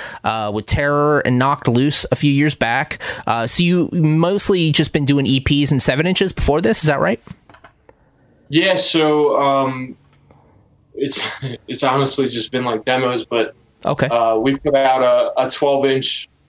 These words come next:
Speaker 2: like, in twenty sixteen, I think. We had, like, a different singer and everything.
Speaker 1: Oh, okay.
Speaker 2: All that music isn't, isn't really on the internet anymore. Um, but yeah,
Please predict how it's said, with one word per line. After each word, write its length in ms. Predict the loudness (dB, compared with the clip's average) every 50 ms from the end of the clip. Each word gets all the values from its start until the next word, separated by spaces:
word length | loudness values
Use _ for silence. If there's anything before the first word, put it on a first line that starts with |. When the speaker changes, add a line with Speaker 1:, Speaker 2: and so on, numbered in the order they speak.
| _ -4
Speaker 2:
like, 380 | -2 0 0 0 -2 -6 -14 _ _ _ _
in 360 | -8 -6 -6 -6 -6 -8 -8 -10 -12 -14 -16 _ -8
twenty 500 | -6 -6 -4 -6 -6 -8 -8 -8 -6 -6
sixteen, 840 | -4 -4 -4 -4 -4 -4 -4 -4 -4 -6 -10 -6 -4 -4 -4 -2 -4
I 120 | -4 -6 -6
think. 300 | -6 -6 -6 -6 -8 -10
We 100 | _ -4
had, 120 | -2 -2 0
like, 120 | -2 -2
a 80 | -2 -2
different 300 | -4 -4 -4 -6 -8 -6
singer 280 | -6 -6 -4 -4 -4 -4
and 380 | -4 -4 -6 -6 -8 -10 -12 -14 -8
everything. 360 | -8 -4 -2 -2 -2 0 0 2
Speaker 1:
Oh, 120 | 2 2
okay. 160 | 2 2 0 0
Speaker 2:
All 60 | 0
that 80 | -2 -4
music 260 | -4 -4 -6 -6 -8 -8
isn't, 280 | -12 -10 -10 -10 -10 -12 _ _ _ _ _ _ _ _ _
isn't 220 | -8 -6 -4 -2
really 180 | -2 0 0 0
on 140 | 0 -2 -2
the 100 | -2 -4
internet 360 | -4 -4 -4 -4 -4 -4 -6 -10 _ _ _ _
anymore. 480 | -8 -8 -6 -6 -8 -8 -8 -8 -10 -12 _ _ _ _ _ _ _ _ _ _ _ _ _ _ -4
Um, 420 | -2 -2 0 0 -2 -4 -8 -12 -16 _ _ _ _ _ _ _ _ _ _
but 120 | -2 0 2
yeah, 560 | 2 2 2 2 2 2 2 2 0 -2